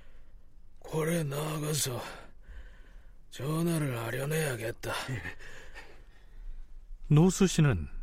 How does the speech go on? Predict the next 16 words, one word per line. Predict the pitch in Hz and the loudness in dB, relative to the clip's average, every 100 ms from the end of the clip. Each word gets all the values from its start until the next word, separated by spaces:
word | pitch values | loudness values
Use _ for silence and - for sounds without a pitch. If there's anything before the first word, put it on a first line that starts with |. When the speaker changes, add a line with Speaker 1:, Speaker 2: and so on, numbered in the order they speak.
| - | 2
Speaker 2:
노고를 | 135 139 165 156 165 165 | 8 10 10 10 10 10
이끌고 | 135 131 - 127 113 98 82 73 - | 8 6 4 4 4 4 0 -2 -4
다리를 | - - 160 175 175 | -2 4 6 8 8
절면서 | - 151 160 139 92 78 - 82 - - - - - - | 8 8 10 8 6 4 0 -2 -6 -6 -6 -4 -4 -4
선조를 | - - 180 151 147 139 127 | -2 6 8 10 8 8 8
만나러 | 113 117 123 110 - | 6 6 6 4 2
갑니다. | - 143 143 - - - - - - - - - - - - - - | 4 6 6 4 -4 -2 -2 -2 -4 -6 -8 -10 -16 -16 -16 -14 -14
Speaker 1:
전하, | - 220 220 202 196 180 175 170 160 131 107 - - - - - - - - - - | -6 0 4 6 4 2 0 0 0 0 -2 -6 -14 -14 -14 -14 -16 -16 -16 -14 -10
근래 | - 226 254 247 233 | -4 0 8 10 10
발생한 | 214 247 - 247 233 196 151 | 8 8 8 4 4 4 2
변란은 | 196 262 247 240 233 196 131 - - - - - - - - - - - | 4 6 6 6 6 4 0 -6 -16 -16 -16 -14 -14 -14 -14 -14 -14 -10
고금의 | - 277 240 262 233 190 | 0 2 4 6 8 6
그 | 233 | 4
사례가 | 202 220 247 247 214 147 151 | 4 4 8 8 6 4 0
없던 | 175 - 277 247 | -2 0 0 2
일이옵니다. | 240 226 214 202 190 180 - - | 2 4 4 4 0 0 0 -2